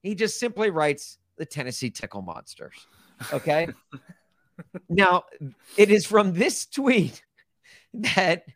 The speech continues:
Speaker 1: the entire, like, the, I don't know how, I don't know why, but the entire Titans fan base has taken it and run with it.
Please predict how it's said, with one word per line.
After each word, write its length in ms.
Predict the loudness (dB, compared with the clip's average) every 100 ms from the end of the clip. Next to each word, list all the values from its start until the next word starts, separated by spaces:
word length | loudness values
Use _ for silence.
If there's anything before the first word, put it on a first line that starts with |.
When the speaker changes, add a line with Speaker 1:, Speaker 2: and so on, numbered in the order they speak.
| -20 -20 _
Speaker 1:
the 440 | -14 -10 -4 -2 -2
entire, 840 | -4 -6 -4 0 2 0 -2 -6 _ _ _ _ _ _ -20 _ -16
like, 500 | -12 -10 0 2 4
the, 160 | 2 4 6
I 100 | 6
don't 180 | 6
know 180 | 6 6
how, 460 | 8 6 6 6 4
I 180 | 4 4
don't 180 | 2
know 140 | -2 -4
why, 400 | 0 2 4 2
but 160 | -2
the 100 | -8
entire 300 | -8 -2 -2
Titans 320 | 0 -4 -4 -4
fan 180 | -4
base 220 | -2 -2 -2
has 160 | -8
taken 340 | -6 -6 -6 -6
it 140 | -6
and 160 | -8 -10
run 220 | -8 -8
with 200 | -10 -12
it. 140 | -16